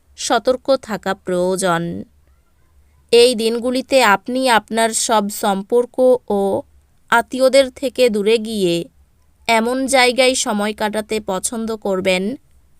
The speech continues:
যেখানে আপনি শান্তি প্রাপ্তি করেন।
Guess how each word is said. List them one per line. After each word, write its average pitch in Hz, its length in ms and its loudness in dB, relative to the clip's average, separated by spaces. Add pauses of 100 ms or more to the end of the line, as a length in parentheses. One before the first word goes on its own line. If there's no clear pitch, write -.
যেখানে 240 600 0
আপনি 254 340 0
শান্তি 208 420 -4
প্রাপ্তি 185 580 -4
করেন। 170 380 0